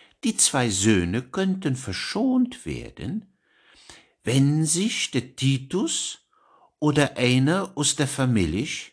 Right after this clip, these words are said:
eine Hand abhaut. Da wird jetzt erst einmal unter der drei diskutiert,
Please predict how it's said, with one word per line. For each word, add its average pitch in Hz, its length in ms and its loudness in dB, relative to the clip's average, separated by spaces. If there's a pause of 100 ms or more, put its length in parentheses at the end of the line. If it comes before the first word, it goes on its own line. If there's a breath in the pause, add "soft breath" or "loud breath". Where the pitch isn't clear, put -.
(460)
eine 185 280 -4
Hand 226 420 2 (100)
abhaut. - 880 -10 (1200)
Da 104 160 2
wird 95 200 2
jetzt 82 200 -2
erst 90 260 -2
einmal 90 240 2
unter 120 220 2
der 104 160 -2
drei 107 380 0
diskutiert, 123 1000 -4